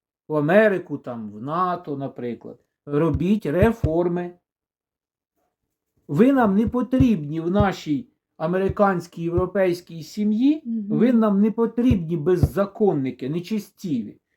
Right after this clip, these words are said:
Speaker 1: грішники, вбивці, насильники,
Speaker 2: Да.
Speaker 1: вори, обманщики, крадії.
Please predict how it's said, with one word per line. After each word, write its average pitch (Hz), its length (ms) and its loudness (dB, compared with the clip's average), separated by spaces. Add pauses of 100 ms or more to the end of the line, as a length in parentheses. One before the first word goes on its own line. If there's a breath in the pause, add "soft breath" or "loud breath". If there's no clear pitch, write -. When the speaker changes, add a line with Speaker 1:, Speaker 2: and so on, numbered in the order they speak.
(120)
Speaker 1:
грішники, 151 800 2
вбивці, 127 760 -2
насильники, 151 920 -4 (300)
Speaker 2:
Да. 220 320 -12 (240)
Speaker 1:
вори, 147 720 4
обманщики, 190 1040 -2 (440)
крадії. 208 840 2